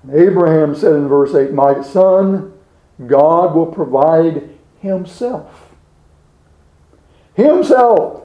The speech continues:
a lamb for a burnt offering." And they went both of them together.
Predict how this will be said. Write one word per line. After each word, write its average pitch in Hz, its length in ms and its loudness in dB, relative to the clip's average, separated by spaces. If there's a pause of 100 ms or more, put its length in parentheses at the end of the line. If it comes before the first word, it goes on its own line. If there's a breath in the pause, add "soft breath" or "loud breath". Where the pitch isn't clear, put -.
(100)
a 233 160 6
lamb 233 600 2
for 214 200 4
a 208 60 -2
burnt 208 220 4
offering." 147 680 -2
And 143 220 0
they 151 140 4
went 147 280 -2
both 151 320 0
of 147 140 0
them 147 240 -6
together. 127 540 -12